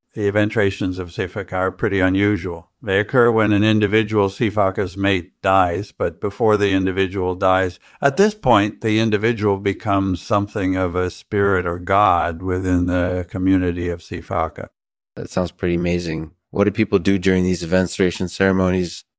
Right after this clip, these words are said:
Speaker 1: During the eventration ceremonies, the community rallies around the Sifaka and celebrates its life.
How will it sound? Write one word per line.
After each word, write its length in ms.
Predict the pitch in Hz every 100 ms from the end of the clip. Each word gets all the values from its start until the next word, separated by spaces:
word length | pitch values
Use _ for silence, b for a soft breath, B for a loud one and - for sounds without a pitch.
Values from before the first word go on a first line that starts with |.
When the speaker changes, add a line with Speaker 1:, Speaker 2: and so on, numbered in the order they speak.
| _ _ _ - 113
Speaker 1:
During 380 | 120 123 113
the 160 | 104 104
eventration 880 | 98 107 104 117 104 107 113 101 101
ceremonies, 960 | - 95 90 92 90 92 92 98 95
the 120 | - 95
community 540 | 120 104 107 98 95
rallies 500 | 92 95 92 95 92
around 320 | 92 92 92
the 120 | 92
Sifaka 880 | 90 - 107 - 92 87 98 92 90
and 520 | 92 90 90 92 104 98
celebrates 680 | - 95 95 95 90 87 -
its 220 | 85 -
life. 500 | 92 87 85 -